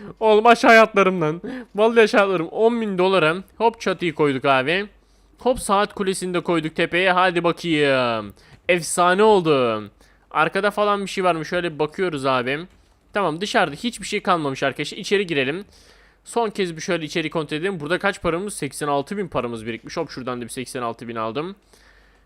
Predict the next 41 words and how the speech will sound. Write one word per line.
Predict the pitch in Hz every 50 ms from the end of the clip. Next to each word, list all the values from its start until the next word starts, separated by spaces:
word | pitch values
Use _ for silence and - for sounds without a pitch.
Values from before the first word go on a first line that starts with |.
| _ _ -
Bakıyorum | 143 143 139 - 185 180 170 160 147
şöyle | - 170 151 143 139 139 143
bir. | 160 180 196 190 - _ _ _ _ _ _ - - _ _ _ _ _ -
Yok | 147 147 143 -
abi | 147 131 123 -
hiçbir | 190 175 - -
şey | - 160
yok. | 151 -
Okulumuz | 165 165 - - 196 214 240 240 -
tamamen | - 196 175 190 220 240 240 220 165
bitti | 165 - _ 185
arkadaşlar | 170 156 139 - 135 127 135 135
şu | - - 131
anda. | 127 127 127 127
Vallahi | 135 147 175 196 196 185
abi | 175 165 160
okulu | 156 143 - 170 165 175
bitti. | 170 - - -
Aa, | 170 185 202 202 196
buraya | 214 214 208 175
var. | 131 113 107 - _ _ _ _ _ -
Işıklandırma. | 151 - - 156 - 185 185 185 180 180 165 165 135 98
O | 117 147
çok | 139 - 202 196 - 185
iyi. | 143 113 104 101 - _ _ _ _ _ _ _ _ _ _ _ _ _ _ _ _ _ _ _ _ _ _ _ _ _ _ _ _
Şöyle | - 175 175 170 165 160
bir | 160 147
tur | - - - 170
atalım | 170 151 - 147 131 131 131
abi | 123 123 117 120
okulumuzu. | 120 - 143 156 185 196
Tamam, | - 160 127 123 123 123 127
burası | 127 123 120 - -
temiz. | - 120 113 113 127 156 180 - - - - _ _ _ _ - - _ -
Alınacak | 170 170 208 196 220 247 202
bir | 214 214
şey | - 240 240
varsa | 240 220 226 269
söyleyin | - 233 233 233 226 247 247 233 226
bana | 226 214
öğretmenler. | 208 202 202 202 202 - 214 202 202 196 185 160 - -